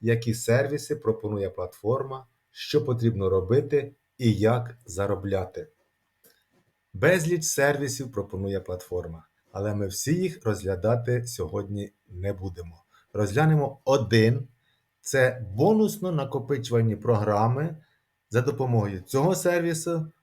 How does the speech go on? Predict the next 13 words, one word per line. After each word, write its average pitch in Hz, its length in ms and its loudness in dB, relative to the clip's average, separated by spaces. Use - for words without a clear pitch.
ми 147 520 0
і 135 420 -6
заробляємо 113 920 -2
самі 151 840 2
більші 104 760 -2
кошти. 101 580 2
І 123 80 -2
таких 131 400 0
програм 180 680 0
компанія 120 520 0
пропонує 120 880 -4
нам 104 500 -2
аж 104 500 -6